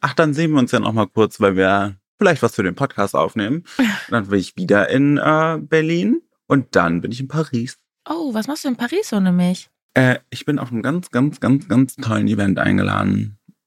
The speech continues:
Speaker 1: Ich weiß noch nicht, wie viel ich davon erzählen kann jetzt hier.
Speaker 2: Kannst du mir das erzählen und wir schneiden's raus? <laughs> Uh,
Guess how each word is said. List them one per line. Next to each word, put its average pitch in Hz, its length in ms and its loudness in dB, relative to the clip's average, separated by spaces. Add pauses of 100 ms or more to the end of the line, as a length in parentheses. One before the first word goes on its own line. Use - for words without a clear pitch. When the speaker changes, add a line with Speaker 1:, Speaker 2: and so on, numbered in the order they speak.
(140)
Speaker 1:
Ich 110 100 -2
weiß 113 140 0
noch 120 80 4
nicht, 113 120 0
wie 107 40 -8
viel 110 160 -2
ich 101 60 -4
davon 107 240 -2
erzählen 95 380 0
kann 95 180 0
jetzt 92 240 -2
hier. 95 240 0 (320)
Speaker 2:
Kannst 190 240 -4
du 185 60 0
mir 170 80 0
das 170 180 -6
erzählen 202 300 -2
und 170 80 2
wir 170 80 0
schneiden's 156 480 -2
raus? 190 240 -4
<laughs> - 1040 -6 (3250)
Uh, 165 1300 0